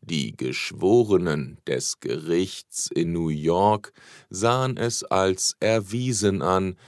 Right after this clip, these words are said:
dass die Firmen Zusatzleistungen für Spitzenmanager wie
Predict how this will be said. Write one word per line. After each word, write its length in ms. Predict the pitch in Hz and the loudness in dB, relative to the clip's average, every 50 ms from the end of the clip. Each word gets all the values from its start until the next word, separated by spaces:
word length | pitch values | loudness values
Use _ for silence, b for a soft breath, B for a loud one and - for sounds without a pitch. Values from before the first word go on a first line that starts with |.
| b b b b _ | b b b b _
dass 360 | 92 95 92 87 - - - | 2 2 2 2 0 -4 -8
die 180 | - 82 78 | -8 -10 -10
Firmen 720 | - - - - 117 120 120 123 123 123 120 120 117 113 113 _ _ | -10 -10 -2 2 2 2 4 2 2 2 0 0 0 -2 -6 _ _
Zusatzleistungen 1600 | - - - - 165 156 135 98 95 82 80 78 - - - - 73 80 85 87 87 85 82 - - - 87 87 78 69 67 67 69 | -10 -8 -6 -4 -4 -4 0 2 4 4 2 2 -2 -6 -8 -4 -2 0 2 2 2 2 0 0 0 0 0 0 0 -2 -2 -4 -8
für 360 | - - - 62 53 50 - | -10 -8 -4 -2 -2 -2 -2
Spitzenmanager 1400 | - - - - _ 117 123 123 123 - - - 98 95 92 92 90 90 90 92 90 87 82 87 95 98 104 107 107 b b b b b b b | -6 -10 -12 -4 _ 2 2 2 2 0 -4 -2 -2 -2 0 2 2 2 2 2 2 0 2 4 4 4 4 4 0 b b b b b b b
wie 460 | - - - 58 57 - 50 - - | -16 -10 -8 -8 -8 -8 -10 -12 -16